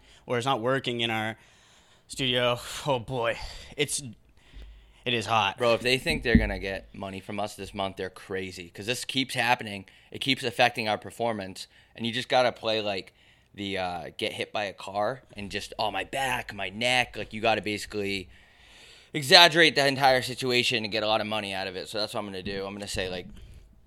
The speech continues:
Speaker 2: one of us passed out in here. Let's just say that.
Speaker 1: I can do that.
Speaker 2: Yeah.
Speaker 1: Uh, I, I have no problem.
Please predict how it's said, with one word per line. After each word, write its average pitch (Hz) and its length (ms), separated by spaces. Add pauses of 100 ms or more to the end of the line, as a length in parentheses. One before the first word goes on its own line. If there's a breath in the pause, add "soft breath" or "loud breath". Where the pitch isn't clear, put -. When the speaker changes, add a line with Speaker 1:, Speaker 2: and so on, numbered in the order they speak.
(100)
Speaker 2:
one 143 220
of 160 80
us 143 100
passed 117 300
out 107 200
in 95 60
here. 92 160
Let's 95 160
just 104 160
say 92 140
that. 87 320 (140)
Speaker 1:
I 110 100
can 104 120
do 101 120
that. 101 200 (140)
Speaker 2:
Yeah. 95 200 (120)
Speaker 1:
Uh, 120 240
I, 120 240
I 107 120
have 104 200
no 104 180
problem. 95 400